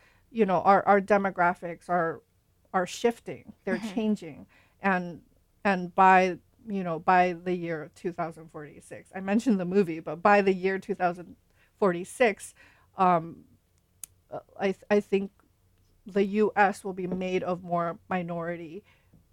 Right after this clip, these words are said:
Speaker 1: people than, than, than, than white people. So, th-, so, so whiteness will no longer be the default or the majority.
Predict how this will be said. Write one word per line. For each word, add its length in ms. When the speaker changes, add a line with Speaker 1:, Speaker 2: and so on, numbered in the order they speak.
Speaker 1:
people 440
than, 440
than, 300
than, 360
than 200
white 200
people. 340
So, 300
th-, 200
so, 240
so 180
whiteness 640
will 140
no 180
longer 420
be 200
the 160
default 520
or 140
the 120
majority. 640